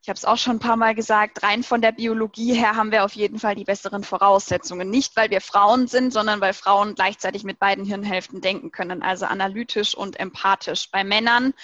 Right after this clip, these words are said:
ähm, die sind vielleicht emotional intelligent, das heißt, sie haben gelernt, Empathie auszusenden,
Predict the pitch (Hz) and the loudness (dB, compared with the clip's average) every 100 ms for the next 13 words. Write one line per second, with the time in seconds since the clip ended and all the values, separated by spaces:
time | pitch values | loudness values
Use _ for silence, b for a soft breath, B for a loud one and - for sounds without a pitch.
0 | B B B - 208 208 202 214 262 269 | B B B 0 2 0 -6 -6 -4 -2
1 | 233 214 220 - 226 220 - 208 202 214 | 2 2 2 -2 -4 -4 -6 0 2 2
2 | 214 220 226 185 - 214 285 285 - 233 | -2 -4 -4 -6 -2 0 0 -2 -2 0
3 | 220 - 220 208 208 196 196 185 190 240 | 0 -4 -2 0 0 -2 -6 -2 2 4
4 | 285 277 226 220 220 - - 247 254 254 | 4 2 -2 -4 -8 -8 -4 0 2 4
5 | 254 262 254 B B B B B B B | 4 2 0 B B B B B B B
6 | _ - _ 208 240 311 - 277 254 262 | _ -20 _ 4 4 2 -4 -4 2 2
7 | 285 277 277 | 2 0 -2